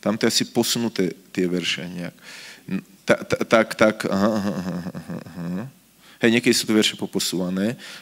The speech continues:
čiže ideme do rohačka. Od štrnásteho verša, počúvaj. Wow. „Preto hľa, ja ju prehovorím a vyvediem,“ evangelicky hovorí, „vyvábim ju na púšť,“ a počúvaj,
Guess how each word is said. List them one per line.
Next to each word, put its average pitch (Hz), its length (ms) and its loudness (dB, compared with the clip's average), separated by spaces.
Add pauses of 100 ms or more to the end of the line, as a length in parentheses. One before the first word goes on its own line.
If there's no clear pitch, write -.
čiže 113 240 6
ideme 107 240 6
do 104 80 6
rohačka. 95 480 2 (640)
Od 110 80 4
štrnásteho 104 560 2
verša, - 240 -4
počúvaj. 87 480 -2 (240)
Wow. 90 480 0 (480)
„Preto 156 320 8
hľa, 131 480 8 (640)
ja 104 320 8
ju 127 240 6
prehovorím 113 800 4 (160)
a 90 160 -4
vyvediem,“ 98 640 4
evangelicky 104 480 2
hovorí, 104 160 2
„vyvábim 101 720 2 (880)
ju 98 80 6
na 110 160 8
púšť,“ 117 640 4 (320)
a 90 80 -4
počúvaj, 87 480 -2